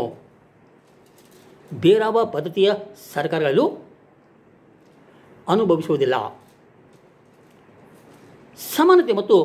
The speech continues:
ಸ್ವಾತಂತ್ರ್ಯಗಳು ಇಲ್ಲದೆ ಯಾವ ವ್ಯಕ್ತಿಯೂ ತನ್ನ ವ್ಯಕ್ತಿತ್ವ ವಿಕಾಸ ಮಾಡಿಕೊಳ್ಳಲಿಕ್ಕೆ ಸಾಧ್ಯ ಆಗುವುದಿಲ್ಲ. ವ್ಯಕ್ತಿಗಳಿಗೆ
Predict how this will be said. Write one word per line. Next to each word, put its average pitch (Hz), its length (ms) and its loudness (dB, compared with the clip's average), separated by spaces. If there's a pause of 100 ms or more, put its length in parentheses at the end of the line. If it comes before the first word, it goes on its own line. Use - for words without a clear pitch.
(400)
ಸ್ವಾತಂತ್ರ್ಯಗಳು 233 540 2 (140)
ಇಲ್ಲದೆ 165 300 0 (2250)
ಯಾವ 208 220 2
ವ್ಯಕ್ತಿಯೂ 190 440 0 (1800)
ತನ್ನ 381 240 4
ವ್ಯಕ್ತಿತ್ವ 202 380 -2 (300)
ವಿಕಾಸ 240 320 -2
ಮಾಡಿಕೊಳ್ಳಲಿಕ್ಕೆ 170 580 -2 (580)
ಸಾಧ್ಯ 196 340 -4
ಆಗುವುದಿಲ್ಲ. 139 400 -4 (2500)
ವ್ಯಕ್ತಿಗಳಿಗೆ 165 600 2